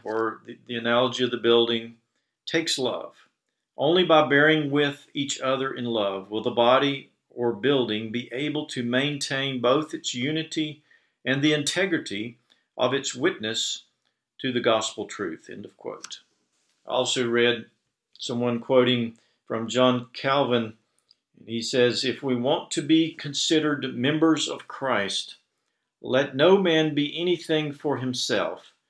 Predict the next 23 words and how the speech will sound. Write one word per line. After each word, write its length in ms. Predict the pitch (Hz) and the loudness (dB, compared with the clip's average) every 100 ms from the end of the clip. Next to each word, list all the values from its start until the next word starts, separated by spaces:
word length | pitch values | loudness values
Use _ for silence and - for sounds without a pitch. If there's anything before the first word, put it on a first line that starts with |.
| _ _ _ - | _ _ _ -12
but 180 | 131 | -4
let 300 | 123 131 - - | 2 2 2 -4
each 320 | 151 175 - | -4 -2 -2
of 140 | 160 | 0
us 380 | 160 156 - - _ _ - | 0 -2 -4 -8 _ _ -2
all 340 | 113 147 165 | 4 6 8
be 140 | 165 | 6
whatever 480 | 156 160 160 175 170 | 6 6 6 6 4
we 240 | 165 165 107 | 2 2 2
are 480 | 101 98 98 - _ _ _ _ _ - | 4 2 0 -6 _ _ _ _ _ -6
for 160 | 123 | -4
the 100 | 120 | -2
benefit 800 | 113 139 151 127 - 104 - - _ _ _ _ - | 0 2 2 0 -2 -4 -4 -14 _ _ _ _ -10
of 200 | 104 110 | -6 -6
each 240 | 104 - | -8 -6
other." 380 | 101 92 - - _ _ _ _ _ _ | -6 -6 -14 -20 _ _ _ _ _ _
Now, 160 | _ - | _ -14
that's 160 | - 151 | -10 -8
a 40 | |
good 220 | 131 139 | -6 -6
quote 300 | - 139 135 | -4 -4 -4
to 120 | - | -6
remember. 600 | 123 117 113 107 95 - | -4 -2 -4 -4 -8 -10